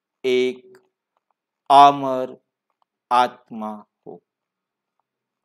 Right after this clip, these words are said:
ये शरीर आपका वस्त्र है, शरीर आपका वस्त्र है और आप इस शरीर को चलाने वाली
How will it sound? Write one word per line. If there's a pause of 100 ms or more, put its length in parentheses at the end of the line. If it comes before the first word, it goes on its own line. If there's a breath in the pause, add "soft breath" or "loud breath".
(500)
ये
शरीर
आपका (1120)
वस्त्र
है, (1300)
शरीर
आपका (580)
वस्त्र
है (320)
और
आप (320)
इस
शरीर
को
चलाने
वाली